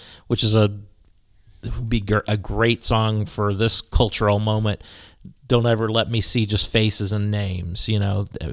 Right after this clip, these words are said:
asking the Lord not to see faces and names. And then the song closes out very, very quietly with a song called Peace Be Still. Really nice. Um, really, every song on this album is good. And if I had kinda like a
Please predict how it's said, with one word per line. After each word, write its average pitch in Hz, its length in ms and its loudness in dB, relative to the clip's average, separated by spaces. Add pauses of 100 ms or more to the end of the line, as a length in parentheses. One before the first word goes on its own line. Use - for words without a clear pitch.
(140)
asking - 380 -4
the 101 60 0
Lord 98 280 -2
not 95 220 -2
to 92 100 -6
see - 140 -6
faces 95 380 -2
and 107 60 2
names. 101 200 0 (300)
And 127 100 4
then 117 260 2
the 110 80 4
song 139 260 4
closes 120 280 2
out 107 120 4
very, 123 340 2 (360)
very 110 440 0
quietly 117 680 0
with 104 160 -4
a 104 60 -4
song 101 200 -4
called - 180 -6
Peace 98 180 2
Be 92 140 -10
Still. 85 440 -6 (100)
Really 135 360 2
nice. 104 380 -2 (400)
Um, 107 320 -2
really, 208 300 4
every 180 240 4
song 156 240 0
on 135 100 -2
this 117 140 -2
album 120 220 2
is 98 120 0
good. 113 340 0
And 110 80 -4
if 107 100 -4
I 123 80 2
had 135 400 0 (760)
kinda 143 260 -2
like 131 220 0
a 104 240 -2